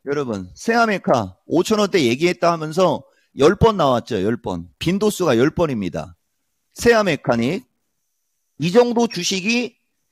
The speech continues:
여러분들한테 이 종목이가 이야기하는 클래스다. 그래서 반도체, 에, 선별 배터리, 뭐, 요런 얘기를 첫 번째 시간에 주구장창 이름 석자 가지고 이야기했습니다.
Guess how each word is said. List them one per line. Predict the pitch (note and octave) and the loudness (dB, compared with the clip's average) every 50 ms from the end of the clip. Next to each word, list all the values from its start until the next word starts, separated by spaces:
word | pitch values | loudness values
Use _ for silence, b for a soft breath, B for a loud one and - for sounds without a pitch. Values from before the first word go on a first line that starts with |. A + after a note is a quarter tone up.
| _ _ - | _ _ 0
여러분들한테 | C#3+ D3+ F3 G3 G3 G3 F#3+ F#3+ F#3 - G#3 E3 | 2 4 4 4 4 4 4 2 4 2 0 0
이 | C#3 D#3 | 0 0
종목이가 | D#3 F#3 F3+ E3+ F3 E3 E3+ E3+ E3 | 0 0 0 0 0 0 2 0 0
이야기하는 | C3+ A#2 C3 D3 D3+ D3+ D3 D3+ D3 C#3+ C3+ | 0 2 2 2 2 4 2 2 0 0 -2
클래스다. | - A3 G3+ G#3 F3+ - - - B2 G2+ F#2 F2+ - _ _ _ _ _ | -2 0 2 2 0 0 0 0 0 0 0 -4 -12 _ _ _ _ _
그래서 | - E3+ E3+ G#3+ G#3 G3+ F#3+ b b b b b | -8 -4 0 2 2 2 2 b b b b b
반도체, | - - D3 F3 F#3 G3+ G#3 - - A3+ A3 A3 G#3+ G3+ _ _ _ _ _ _ _ _ - - | -2 -2 -2 2 2 2 2 2 0 0 0 0 0 -4 _ _ _ _ _ _ _ _ -4 -2
에, | B2+ B2+ A#2 A2+ G2 F2 - - _ _ _ - | 0 2 2 0 0 -4 -6 -10 _ _ _ -12
선별 | - - C4+ B3 B3 A#3+ A#3 G#3+ | -6 -4 -2 0 2 4 2 4
배터리, | - A3+ A#3 A#3 - G#3+ G#3 A3 A#3 A#3+ A#3 C4 _ _ _ | 4 2 0 2 4 2 4 4 2 0 -2 -4 _ _ _
뭐, | - C#3+ C#3 | 0 2 4
요런 | C#3 D#3 F#3 G#3 G#3 F#3+ - - _ _ - - | 4 6 4 4 2 0 -10 -16 _ _ -6 -2
얘기를 | C#3 D#3 D#3+ D#3+ E3+ G#3 A#3 A#3+ A3 - _ - | 0 0 0 2 4 4 2 2 0 -6 _ -6
첫 | - B3 A3+ - | -2 -2 0 2
번째 | - A#3 G#3+ G3+ F#3+ | 2 0 2 0 -2
시간에 | F3+ - F#3 E3 E3+ F3+ G3 A3 A3+ G3+ _ _ _ _ _ _ _ _ _ | -2 -2 -2 0 0 2 2 0 0 -2 _ _ _ _ _ _ _ _ _
주구장창 | - - F3+ G3 A3+ A#3+ A#3 A3+ A3 G#3+ - - B3+ C4 C4 B3+ - _ - | -4 -2 0 0 2 2 2 2 2 0 0 2 2 2 2 -2 -6 _ -4
이름 | D3 G3 A#3+ B3 C4+ C4+ | -2 0 2 2 2 2
석자 | A#3+ B3+ B3 - - A#3+ A3 | 2 0 0 2 0 0 0
가지고 | G#3+ G3+ E3+ F3+ F#3 C4 D4 C#4+ - _ - | 0 -2 -2 -2 -2 0 0 -2 -4 _ -8
이야기했습니다. | D3+ D#3 E3 E3 D#3+ D#3+ F#3+ B3+ C4+ - - _ _ - - C#4+ - - A#3+ B3+ A#3 F3+ E3 C3 G#2+ F2 E2+ E2 | -6 -2 0 0 0 2 0 0 -2 -2 -6 _ _ -2 0 0 0 2 2 2 4 6 6 6 4 2 -4 -8